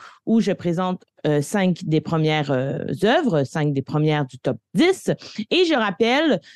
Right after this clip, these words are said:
que ce top dix n'a pas, euh, de logique chronologique ou de logique de préférence, à savoir que le numéro dix n'est pas nécessairement l'œuvre qui m'a le moins animée, euh, et le numéro un, celle qui m'a le plus inspirée. C'est simplement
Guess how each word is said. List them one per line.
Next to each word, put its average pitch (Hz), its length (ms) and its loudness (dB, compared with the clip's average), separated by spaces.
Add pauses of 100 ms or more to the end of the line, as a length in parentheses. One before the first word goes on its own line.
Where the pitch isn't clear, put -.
(200)
que - 360 0
ce - 120 -2
top 240 280 0
dix 311 400 0
n'a 262 200 0 (100)
pas, 339 360 0
euh, 208 160 0
de 196 120 0
logique 247 680 0 (120)
chronologique 269 880 0
ou 214 120 2
de 185 340 2
logique 214 640 2
de 185 100 0
préférence, 226 840 0 (240)
à 247 140 -2
savoir 202 680 0
que 196 220 -2 (220)
le 190 80 4
numéro 202 380 4
dix 196 360 2
n'est 180 120 0
pas 196 140 0
nécessairement 185 600 0
l'œuvre 180 400 2 (300)
qui 196 100 2
m'a 180 160 2
le 180 100 2
moins 185 380 4
animée, 190 640 2 (300)
euh, 170 160 4
et 214 100 4
le 202 100 4
numéro 170 380 2
un, 214 140 4
celle 190 200 -2
qui 180 120 -6
m'a 180 100 0
le 175 80 2
plus 208 260 -2
inspirée. 165 440 -2
C'est - 180 -2
simplement 220 640 0